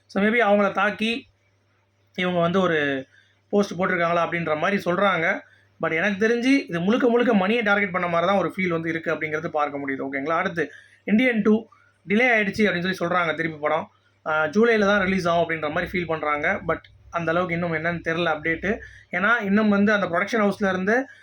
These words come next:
அந்த போஸ்டர் வந்து ஜூன்ல தான் வந்து ரிலீஸ் சொல்லி வெயிட் பண்ணிட்டு இருக்காங்க. So, என்ன அப்படிங்கிறது தெரியல. அடுத்து கோட்டு.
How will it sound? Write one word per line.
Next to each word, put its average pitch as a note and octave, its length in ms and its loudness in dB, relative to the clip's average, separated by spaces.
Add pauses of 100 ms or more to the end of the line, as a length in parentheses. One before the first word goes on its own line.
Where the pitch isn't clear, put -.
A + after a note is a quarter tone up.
(160)
அந்த E3 280 -6
போஸ்டர் G3 380 0
வந்து G3+ 80 4
ஜூன்ல F#3+ 340 2
தான் F#3+ 120 2
வந்து F3 140 0
ரிலீஸ் F3+ 300 -2
சொல்லி F3+ 180 -4
வெயிட் F3 180 -4
பண்ணிட்டு E3+ 260 -6
இருக்காங்க. E3 440 -4 (200)
So, E3 160 -6
என்ன F3 180 -2
அப்படிங்கிறது E3 340 -2
தெரியல. D#3+ 140 -2
அடுத்து G3 360 0
கோட்டு. A#3 520 0